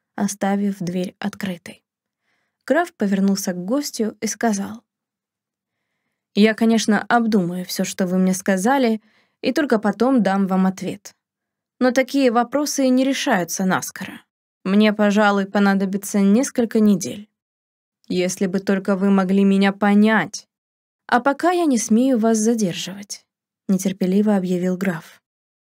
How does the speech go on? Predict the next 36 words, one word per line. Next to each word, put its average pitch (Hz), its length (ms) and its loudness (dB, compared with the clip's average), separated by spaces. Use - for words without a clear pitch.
"Тем 214 220 4
более, 220 340 2
зная, 208 400 4
сколько 208 400 -2
у 190 120 0
вас 180 240 -2
дел, 202 400 0
наверняка 254 560 2
у 226 40 0
вас 214 180 -4
уже 214 140 2
назначена 226 580 2
какая-нибудь 208 520 2
встреча 233 440 -2
в 226 80 -2
городе. 175 480 -2
Вы 180 100 0
же 185 100 2
не 214 120 4
хотите 240 420 -2
опоздать?" 170 600 -6
"Я 170 200 0
планировал 185 560 0
взять 196 280 -4
вас 202 180 0
с - 80 -10
собой", 233 480 -2
перебил 202 400 2
сэр 202 280 -6
Квентин. 208 500 -2
Роберт 269 380 0
подавил 190 420 -2
гнев, 208 440 0
услышав 202 440 -6
такую 196 360 -4
наглость, 190 520 -2